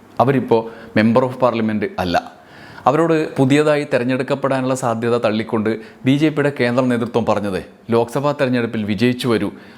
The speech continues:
അങ്ങനെയാണെങ്കിൽ മന്ത്രിയെ തുടരാം" എന്നുള്ള സന്ദേശമാണ്. അതായത്, ആറു മാസം വരെ member of parliament ആയിരിക്കണം എന്നില്ല. അത് കഴിഞ്ഞ്, ഏഹ്, എം പി ആയില്ലെങ്കിൽ സ്വാഭാവികമായും മന്ത്രിസ്ഥാനം നഷ്ടപ്പെടും. ഇപ്പോൾ എം പി അല്ല, ആറു മാസമുണ്ട്,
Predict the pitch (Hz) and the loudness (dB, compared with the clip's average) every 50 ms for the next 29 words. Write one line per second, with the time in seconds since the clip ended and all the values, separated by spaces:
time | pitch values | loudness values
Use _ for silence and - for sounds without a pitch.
0 | - - 113 127 131 127 117 117 117 113 113 113 104 101 101 107 110 110 113 110 | -4 0 2 2 2 2 0 0 -2 -2 -2 -2 -2 -2 0 0 0 0 0 0
1 | 113 107 92 98 101 104 101 - - 104 101 101 101 98 - 104 95 95 101 98 | -2 -2 -2 0 0 0 0 -2 -4 -4 -2 -2 -2 -2 0 -2 0 0 0 -2
2 | 98 107 98 87 82 85 - - - - 123 139 143 139 135 151 - - - 117 | -2 -2 -2 -2 -2 -4 -8 -4 0 2 4 4 2 2 0 -4 -6 -4 -2 0
3 | 127 143 175 196 190 160 147 147 - 165 151 139 127 135 - - - - - - | 0 0 0 0 -2 -4 -4 -4 -4 -2 -2 0 -2 -2 -4 -6 -12 -20 -20 -6
4 | - 135 139 147 143 147 147 143 - - 139 127 131 131 131 135 135 131 127 123 | -2 0 2 2 2 2 0 0 0 0 0 0 0 -2 -2 0 0 2 2 2
5 | 120 120 113 - 123 117 110 - - 101 95 98 95 92 98 - - - - - | 0 -2 -2 -2 -2 -2 -2 -4 -6 -4 -4 -2 0 0 -2 -2 -4 -8 -20 -10
6 | - - 151 156 175 185 180 185 - 135 131 139 151 170 185 240 285 - - - | -4 -2 0 2 2 2 0 0 0 0 0 0 -2 -2 -4 -6 -8 -12 -18 -18
7 | - - - 123 120 101 82 - - - 135 143 143 135 160 156 143 135 156 160 | -8 -2 0 2 2 2 0 -2 -2 -2 -2 -2 0 0 0 2 2 2 0 -2
8 | 139 113 101 90 78 - - - - - - - - - - 175 156 139 147 147 | -2 -4 -4 -6 -8 -14 -18 -20 -20 -20 -20 -16 -8 0 2 2 2 4 2 0
9 | 143 139 135 135 131 127 120 113 107 117 113 - 123 113 113 110 104 95 - - | 0 0 -2 -2 -2 -2 -2 -2 -2 -4 -4 -2 -2 -2 -2 -2 -4 -4 -4 -6
10 | 101 - 98 101 98 - - - - - - - 143 135 - 185 180 180 - - | -4 -2 -2 -2 -2 -4 -8 -18 -20 -10 -6 -4 -2 2 2 2 2 2 2 2
11 | 120 117 120 117 117 139 131 104 101 104 107 - - - - - - - - 98 | 2 2 2 2 2 2 2 2 2 0 -2 -2 -4 -8 -18 -20 -8 -4 -2 0
12 | 104 123 123 135 131 127 - 135 120 113 | 0 0 0 -2 -2 -2 -2 -2 -2 -4